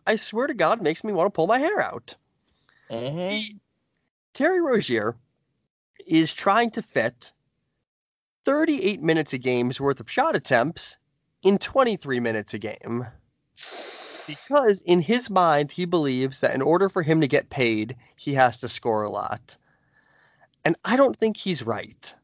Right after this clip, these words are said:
Speaker 1: I think that in order, a-, a-, and it's, and it's kinda awkward in terms of Terry Rozier and the Celtics, because I feel like everyone and their mom knows that the Celtics are not keeping Terry Rozier next year.
Speaker 2: Mm-hmm.
Speaker 1: They, they just,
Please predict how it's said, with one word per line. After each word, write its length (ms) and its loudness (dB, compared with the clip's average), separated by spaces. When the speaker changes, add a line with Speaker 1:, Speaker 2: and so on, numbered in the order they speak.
Speaker 1:
I 140 6
think 200 0
that 120 6
in 60 6
order, 240 4
a-, 140 -8
a-, 200 -6
and 160 2
it's, 120 -6
and 100 0
it's 100 -8
kinda 300 6
awkward 460 2
in 80 2
terms 280 -2
of 80 -12
Terry 240 0
Rozier 340 0
and 120 -2
the 40 -4
Celtics, 560 -4
because 300 -2
I 80 0
feel 160 2
like 200 2
everyone 520 0
and 80 -2
their 120 -4
mom 380 -6
knows 280 -2
that 120 -8
the 80 -10
Celtics 380 2
are 80 2
not 220 2
keeping 280 -4
Terry 280 0
Rozier 360 -2
next 300 -8
year. 300 -10
Speaker 2:
Mm-hmm. 460 -6
Speaker 1:
They, 180 4
they 180 2
just, 280 -2